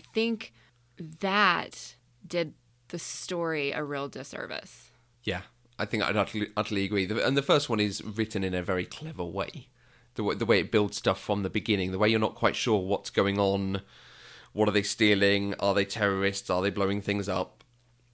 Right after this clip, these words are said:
Speaker 2: And, and then eventually it becomes clear as you go through. Whilst they try to do this in Die Hard two, they do it in very short spaces of time.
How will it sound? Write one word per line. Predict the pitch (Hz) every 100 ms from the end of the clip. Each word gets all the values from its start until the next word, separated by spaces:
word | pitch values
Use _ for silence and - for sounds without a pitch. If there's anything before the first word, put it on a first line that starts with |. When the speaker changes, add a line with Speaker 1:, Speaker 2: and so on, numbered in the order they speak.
| -
Speaker 2:
And, | 151 -
and | 127
then | 113
eventually | 110 110 -
it | 101
becomes | 104 101
clear | - 107 98
as | 95
you |
go | 95 95
through. | 92 117 110 98 - _ _ 73
Whilst | 117 120 160 -
they | 151
try | - - 120 135
to | 165 156
do | - 113 123
this | 170 185 - - - - -
in | 165
Die | 165 165
Hard | 170 165
two, | - 165 185 180 - - - - - _ _ _ _ _ _ _ _ -
they | 135
do | 127 139
it | -
in | 120
very | 117 113
short | 104 - 120 104 -
spaces | - 98 - 95
of | 95
time. | - 95 85 87